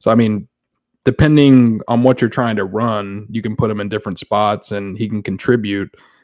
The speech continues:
And I really think the key, you mentioned his speed. I mean, I, I think the key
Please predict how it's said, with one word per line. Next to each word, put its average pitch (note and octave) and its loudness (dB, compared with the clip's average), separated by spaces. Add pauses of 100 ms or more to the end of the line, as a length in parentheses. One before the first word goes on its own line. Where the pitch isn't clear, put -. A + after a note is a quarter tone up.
(140)
And G#2+ -4
I A2 2
really B2 6
think B2 2
the A2 -8
key, A#2 -2 (380)
you A#2+ -2
mentioned A2+ -2
his G2+ -10
speed. A2+ -4 (180)
I G#2+ -12
mean, G2+ -6
I, G#2 -6
I G#2+ -4
think B2+ 0
the G#2 -8
key G#2+ -4